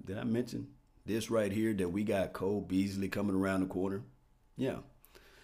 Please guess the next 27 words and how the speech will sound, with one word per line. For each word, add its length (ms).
So 320
if 120
you 80
guys 300
are 40
Co-, 220
big 200
Cole 200
Beasley 440
fans, 440
hit 200
me 180
up, 300
uh, 200
or, 320
uh, 180
just 180
go 140
to 140
the 100
website 560
and 100
hit 200
them 200
up. 460
Explosive 960
guy, 360